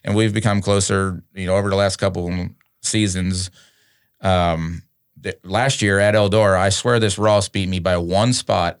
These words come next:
every single time on the racetrack, and they were giving rookie bonuses. Like, if it was your first, uh, World one hundred or your first Dream,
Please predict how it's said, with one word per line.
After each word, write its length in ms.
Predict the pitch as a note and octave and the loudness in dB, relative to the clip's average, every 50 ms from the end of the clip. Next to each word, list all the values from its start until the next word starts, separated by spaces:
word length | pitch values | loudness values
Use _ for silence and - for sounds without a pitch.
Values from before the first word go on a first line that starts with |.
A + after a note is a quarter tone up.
| - | -6
every 240 | G2 G#2+ A2+ B2+ B2 | -2 -2 0 0 -2
single 220 | - B2+ B2 A#2 G#2+ | -2 0 0 0 0
time 180 | A2+ A2 G#2+ | 0 0 0
on 40 | G#2 | 0
the 80 | G2 F#2 | 0 0
racetrack, 560 | F#2 F#2 F#2 - - F2 E2 E2+ E2+ F2 - - | 0 -2 -2 -2 -2 -2 -2 -2 -2 -4 -6 -6
and 320 | F#2 F#2 F#2 F2+ F2 E2+ | -4 -4 -2 -2 -2 -2
they 100 | G2 G#2 | -2 0
were 120 | G#2 G#2+ | 0 0
giving 260 | G2+ A#2 A2+ G#2 F#2 F#2 | 0 0 -2 -2 0 0
rookie 240 | A2+ A2+ - G#2+ | 0 0 -2 -2
bonuses. 500 | F2 E2+ G2 A#2 B2+ A#2+ G#2 - E2+ D#2 | -2 0 0 2 2 0 0 -2 -6 -6
Like, 120 | E2+ F2 F#2 | -4 -4 -4
if 100 | F#2+ G2 | -2 -2
it 80 | A2 | -4
was 120 | G2+ G2 G2 | -4 -4 -4
your 120 | G#2 F#2 | -6 -6
first, 520 | F#2 - A2+ A2+ A2+ G#2+ - - - - _ - - _ _ _ _ _ _ - | -4 -2 0 0 0 -2 -4 -8 -12 -20 _ -20 -20 _ _ _ _ _ _ -4
uh, 400 | A2 G#2 G2+ G2 F#2 F#2 F#2+ F#2 E2+ | 0 2 2 2 2 2 2 0 -2
World 260 | - G#2 A2 A2+ A2+ | 0 2 2 4 4
one 140 | A2+ A2+ G#2 | 4 2 2
hundred 400 | G#2+ G#2 G#2 G#2 G#2 G2 F#2+ E2 | 2 2 2 2 0 0 0 -2
or 100 | F#2+ F#2+ | -2 -2
your 100 | F#2+ F#2+ | -4 -4
first 320 | F#2+ - G#2+ G#2 G2 F#2+ | -2 -2 -2 -2 -2 -4
Dream, 520 | - A#2 A#2+ B2 A2+ G#2 G2 F#2+ F#2 F2+ | -2 0 0 0 2 0 0 -2 -4 -6